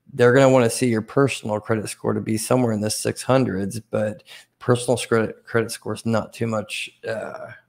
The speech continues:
their main concern. Their main concern is if they're gonna give you a hundred thousand, say, buy the property for a hundred thousand, um,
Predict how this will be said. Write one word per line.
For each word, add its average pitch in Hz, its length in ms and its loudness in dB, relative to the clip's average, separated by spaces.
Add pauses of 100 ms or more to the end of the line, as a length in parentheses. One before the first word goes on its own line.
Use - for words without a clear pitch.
(140)
their 107 320 -12
main 113 260 -6
concern. 120 540 0
Their 113 120 2
main 127 240 4
concern 113 500 0
is 110 220 -2
if 113 120 -6
they're 110 100 -6
gonna 107 160 -4
give 131 260 -2
you 113 380 -2 (640)
a 117 80 -2
hundred 110 420 0
thousand, 117 720 2 (800)
say, 117 340 -2
buy 110 300 -2
the 107 120 -2
property 110 380 -4
for - 180 -10
a 104 60 -6
hundred 110 320 -2
thousand, 113 640 -2 (1000)
um, 110 640 -6